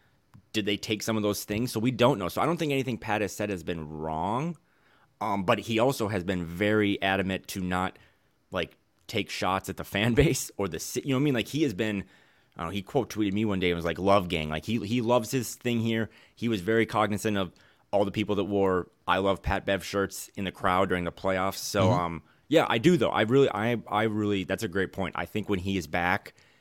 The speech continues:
Speaker 1: he should be showered, and I think they will. Fans here are really smart. I mean, Wolves fans get it. Like, they'll give that guy his flowers because his number twenty-two should be retired in the rafters far better than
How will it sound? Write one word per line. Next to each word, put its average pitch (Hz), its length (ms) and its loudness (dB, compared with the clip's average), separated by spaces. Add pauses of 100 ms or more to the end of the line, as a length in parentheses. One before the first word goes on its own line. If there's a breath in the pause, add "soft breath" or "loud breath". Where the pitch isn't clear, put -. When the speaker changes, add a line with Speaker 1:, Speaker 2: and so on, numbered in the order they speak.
Speaker 1:
he 101 280 -4
should 104 240 -2
be 92 100 -2
showered, 95 720 4 (220 soft breath)
and 143 80 2
I 143 40 4
think 160 180 0
they 120 80 6
will. 104 240 4
Fans 117 420 0
here 95 220 0
are 80 60 -6 (760 soft breath)
really 101 280 2
smart. 98 300 -2
I 95 40 -2
mean, 101 160 0
Wolves 110 220 4
fans 95 260 -2
get 92 220 0
it. 101 180 -2
Like, 87 240 -2 (100)
they'll 113 260 -2 (760)
give 151 160 2
that 156 180 2
guy 139 160 2
his 131 140 -2
flowers 117 400 0
because 95 400 -2 (440 soft breath)
his 139 280 2
number 113 180 4
twenty-two 104 460 -2
should 95 160 -8
be 95 140 0 (400)
retired 107 400 2
in 107 60 0
the 98 80 0
rafters 95 380 4
far 120 400 6
better 101 300 6
than 87 240 -2